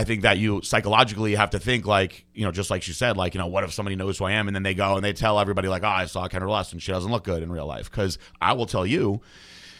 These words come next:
the reason I'm saying this is that was when I was at Exotica, I walked around a couple of times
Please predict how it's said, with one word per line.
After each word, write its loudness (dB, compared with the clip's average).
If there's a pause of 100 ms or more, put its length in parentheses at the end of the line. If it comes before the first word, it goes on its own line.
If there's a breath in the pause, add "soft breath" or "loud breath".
(300 loud breath)
the 2
reason 6
I'm 6
saying 6
this 2
is 2
that 6
was 8
when 4
I 8
was 6
at 10
Exotica, 2 (200)
I 8
walked 2
around 2 (480)
a 0
couple 4
of 0
times 2